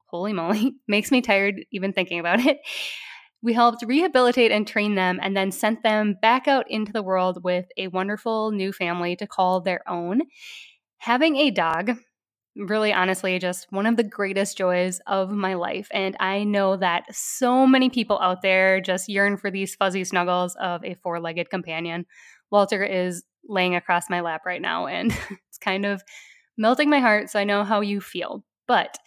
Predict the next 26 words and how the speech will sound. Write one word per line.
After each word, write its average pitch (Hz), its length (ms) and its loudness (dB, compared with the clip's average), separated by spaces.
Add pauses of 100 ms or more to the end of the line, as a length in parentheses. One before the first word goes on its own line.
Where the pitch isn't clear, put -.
(520)
just 226 260 2
because 349 320 4
everyone 214 640 2
wants 175 360 -2
a 226 200 0
dog 220 360 2 (160)
doesn't 214 360 0
mean 196 320 -4
that 196 140 -2
everyone 185 360 -4
should 185 140 -12
have 170 300 -2
one. - 260 -8
And 202 220 -4
just 202 220 -2
because 208 240 -4
you 190 80 -8
can 196 100 -6
afford 220 380 -2
one 262 180 2
doesn't 202 300 2
mean 190 260 -4
it's - 160 -8
a 196 60 -10
good 175 200 -2
fit 170 300 -8